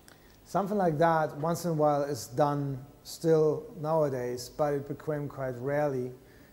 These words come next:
'Cause cinema projects do have a very, very small window in which they are introduced on the big screen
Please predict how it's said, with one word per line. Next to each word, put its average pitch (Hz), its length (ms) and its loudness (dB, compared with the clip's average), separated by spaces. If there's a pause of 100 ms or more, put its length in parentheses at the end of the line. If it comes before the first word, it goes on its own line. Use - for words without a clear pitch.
'Cause 143 180 -4
cinema 170 400 2
projects 143 680 0
do 165 200 2
have 139 560 -2
a 151 40 -8
very, 151 360 0
very 139 300 -2
small 143 580 -2
window 131 680 -2
in 131 320 -8
which 135 280 -6
they 135 160 -4
are 127 240 -4 (460)
introduced 151 1040 0 (560)
on 156 140 -2
the 156 60 2
big 131 280 0
screen 135 600 -6